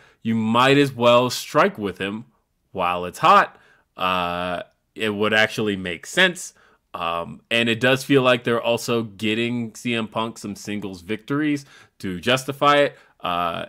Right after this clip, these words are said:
he hasn't even been ranked yet, and once we start ranking him, he moves up.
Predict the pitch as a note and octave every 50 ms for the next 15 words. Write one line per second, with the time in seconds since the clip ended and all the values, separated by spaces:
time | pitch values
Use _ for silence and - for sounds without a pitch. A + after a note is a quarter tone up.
0 | _ - F#2 A2+ A2 G2 G#2+ G#2 A2 A2 B2 A2+ A2+ G#2+ G#2+ G2 F#2+ G#2+ G2 F#2
1 | F2+ F#2+ G#2+ B2+ C3+ C3+ C3+ C#3 C#3 C3+ A#2+ - _ - G2 F#2 F#2 F#2+ G#2 G2+
2 | - - A2 G#2 - - A2 G2 F#2 F2 F2+ G2+ A#2 A#2 - C3 B2+ C3 C3 C3+
3 | C3 A2+ G2+ F#2 F#2 F2+ E2+ - - G#2 B2+ C3+ C3+ C3+ C3+ - -